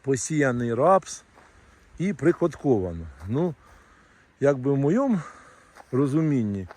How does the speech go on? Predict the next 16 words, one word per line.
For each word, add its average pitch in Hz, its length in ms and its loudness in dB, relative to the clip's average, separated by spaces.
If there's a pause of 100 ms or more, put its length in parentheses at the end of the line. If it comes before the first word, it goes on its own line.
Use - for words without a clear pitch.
(680)
ну, 175 320 -2
якби 147 400 0
дуже 165 400 -2
затратна 135 580 2
технологія, 117 720 -2
чесно 120 420 -4
вам 104 200 -4
скажу. 135 540 -6 (880)
Е, 135 640 0 (840)
і 151 80 -2
от 226 220 -4
цікаво, 113 640 0 (1000)
який 214 380 -4
з - 240 -14
цього 185 360 0
вийде 120 540 -2